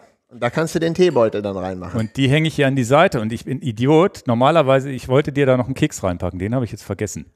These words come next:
Speaker 1: Aber da kommt dann der Teebeutel
Speaker 2: Da
Speaker 1: rein.
Speaker 2: kommt erst ein Keks rein und wenn der Tee dann fertig ist und du den Keks gegessen hast, der Teebeutel.
Speaker 1: Ja, aber ist doch erst rein.
Speaker 2: Ja, ja. Aber der Tee muss ja jetzt ein bisschen ziehen, damit du dann deinen Pick vorlesen kannst. Ich mache jetzt den Teebeutel hier in die Tasse rein.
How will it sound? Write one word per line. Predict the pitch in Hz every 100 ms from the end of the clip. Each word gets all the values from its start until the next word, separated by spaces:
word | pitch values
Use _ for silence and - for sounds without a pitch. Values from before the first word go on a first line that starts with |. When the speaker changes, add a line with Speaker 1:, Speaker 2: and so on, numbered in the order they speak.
| _
Speaker 1:
Aber | 110 110
da | 113 123
kommt | 151 - 139 139
dann | 139
der | 139
Teebeutel | 139 170 120 92 90
Speaker 2:
Da |
Speaker 1:
rein. | 101
Speaker 2:
kommt | 151 156 -
erst | 139 185 -
ein | 147
Keks | 170 226 -
rein | 208 226 269 285 - _ _ _ _ _
und | _ 123
wenn | 131
der | 135
Tee | 127 165
dann | 165 143
fertig | 151 180 190 180
ist | 185
und | 156 135
du |
den | 135
Keks | 127 160 -
gegessen | 135 143 - 156
hast, | 147
der | 139
Teebeutel. | - 139 90 78 - 78 _ -
Speaker 1:
Ja, | 185
aber | 131
ist | -
doch | 127
erst | - -
rein. | 202 220 - _ _
Speaker 2:
Ja, | - 110
ja. | 208 190 78 - _ _ - - _ _ _ _ _ _
Aber | - 107
der | 113 113
Tee | 147
muss | 151 -
ja | 135
jetzt | -
ein |
bisschen | 139 131 123
ziehen, | 170 226 233
damit | 143 147 156
du | 180
dann | 139 147
deinen | 135 147 143
Pick | -
vorlesen | - 92 85 80 80
kannst. | 80 69 -
Ich | -
mache | 135 120
jetzt | - -
den | 101
Teebeutel | 139 151 175 202 202
hier | 156
in | 131
die | 117
Tasse | 131 139 185
rein. | 220